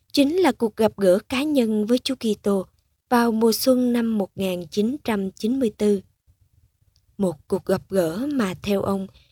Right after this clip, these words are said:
đã thay đổi cuộc đời của ông mãi mãi. Khi đó,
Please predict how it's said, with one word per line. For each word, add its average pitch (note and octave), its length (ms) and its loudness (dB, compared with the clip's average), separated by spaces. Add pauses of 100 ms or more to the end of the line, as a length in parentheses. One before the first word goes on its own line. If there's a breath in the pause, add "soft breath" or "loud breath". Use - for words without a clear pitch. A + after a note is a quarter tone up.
(140)
đã C#4 160 2
thay D4 160 4
đổi G#3+ 380 4
cuộc A#3 200 0
đời F#3+ 260 2
của G3+ 220 -2
ông F#3+ 400 -4
mãi D#3+ 240 -8
mãi. G3 380 -6 (1160)
Khi A3 160 0
đó, G3 320 -4